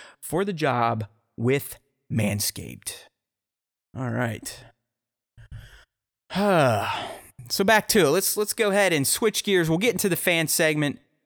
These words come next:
Uh, apparently, Nick has self-killed the battle bracket.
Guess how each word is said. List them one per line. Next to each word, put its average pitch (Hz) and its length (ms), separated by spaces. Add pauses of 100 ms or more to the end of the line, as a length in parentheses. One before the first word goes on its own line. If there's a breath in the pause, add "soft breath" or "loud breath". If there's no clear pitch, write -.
(200)
Uh, 135 240
apparently, 185 400
Nick 156 360
has 147 340
self-killed 180 960
the 135 160
battle 143 360
bracket. 175 500